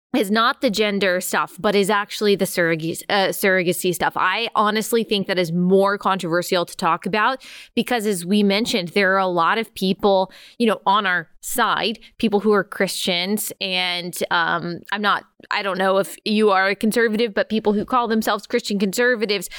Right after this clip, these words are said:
who don't realize that there are any problems with this, who, because, like you said, they like babies, they like families, they want everyone to experience the joy of parenting, which I do too.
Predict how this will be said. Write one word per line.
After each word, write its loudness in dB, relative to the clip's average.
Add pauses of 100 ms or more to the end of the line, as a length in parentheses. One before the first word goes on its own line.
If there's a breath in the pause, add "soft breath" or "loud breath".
(320 loud breath)
who 4
don't 0
realize 2
that -6
there 2
are 0
any 0
problems 0
with 0
this, 0
who, 4
because, 0
like -4
you -2
said, -2
they 2
like -2
babies, 0
they 2
like -2
families, 0
they 2
want 2
everyone -2
to 0
experience 0
the 0
joy 2
of -6
parenting, -2
which 0
I 0
do -2
too. 0